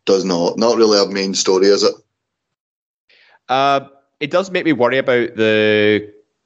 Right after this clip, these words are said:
Speaker 2: N X T two point oh product. I mean, I think people were sort of just keen on the idea of keeping N X T as it was because, you know, it was so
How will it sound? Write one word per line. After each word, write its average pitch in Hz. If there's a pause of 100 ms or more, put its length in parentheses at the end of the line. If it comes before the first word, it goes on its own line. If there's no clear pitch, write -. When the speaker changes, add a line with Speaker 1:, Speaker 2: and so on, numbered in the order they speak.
(200)
Speaker 2:
N 107
X 110
T 107
two 107
point 104
oh 98
product. 101
I 107
mean, 104
I -
think 120
people 104
were 95
sort -
of 87
just -
keen 92
on 98
the 98
idea 92
of 90
keeping 98
N 92
X -
T 98
as 90
it -
was 95
because, 98
you 98
know, 98
it 90
was 90
so 117